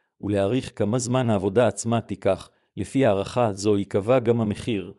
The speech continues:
שכן עבודה של שעתיים תעלה פחות מעבודה של שש שעות. לסיכום, מעבר דירה הוא תהליך מתיש ומלא במשימות שונו, וכדי להבטיח שהכל ילך חלק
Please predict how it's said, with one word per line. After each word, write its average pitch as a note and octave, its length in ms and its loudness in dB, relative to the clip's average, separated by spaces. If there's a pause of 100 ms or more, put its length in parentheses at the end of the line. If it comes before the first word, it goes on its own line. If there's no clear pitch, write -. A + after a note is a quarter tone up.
שכן C3+ 400 -2
עבודה G#2 380 2
של F#2+ 200 -6
שעתיים C3 520 -2
תעלה G#2+ 420 0
פחות - 360 -4
מעבודה A2 480 0
של G#2+ 200 -4
שש - 400 -4
שעות. - 540 -8 (1000)
לסיכום, E2 680 -4 (1040)
מעבר A2 420 2
דירה G#2+ 360 2
הוא A2+ 180 0
תהליך G#2 420 0
מתיש B2+ 460 -2
ומלא A#2 320 2
במשימות A2+ 560 -2
שונו, F2 420 -6 (380)
וכדי A#2+ 320 0
להבטיח A#2+ 520 0
שהכל C3 420 2
ילך A#2 180 0
חלק F#2+ 580 -4